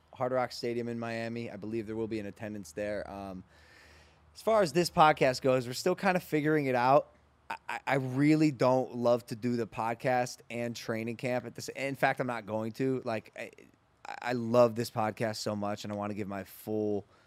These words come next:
heart and soul and effort and energy when I record it. But this fight and this opportunity is the biggest opportunity of a lifetime, and I'm not gonna let it go to waste, um, just to put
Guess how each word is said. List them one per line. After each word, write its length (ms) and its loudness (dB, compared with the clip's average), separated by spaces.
heart 380 -4
and 100 -18
soul 520 0
and 180 -8
effort 420 -6
and 220 -12
energy 680 -6
when 160 -8
I 220 -8
record 440 -6
it. 200 -2
But 220 -6
this 200 -2
fight 560 -4
and 160 -10
this 140 -8
opportunity 600 -8
is 140 -12
the 120 0
biggest 320 -4
opportunity 520 -6
of 100 -6
a 40 -6
lifetime, 480 -8
and 80 -8
I'm 60 -8
not 160 -8
gonna 140 -10
let 100 -8
it 60 -16
go 140 -10
to 80 -10
waste, 420 -12
um, 320 -8
just 160 -8
to 60 -10
put 240 -4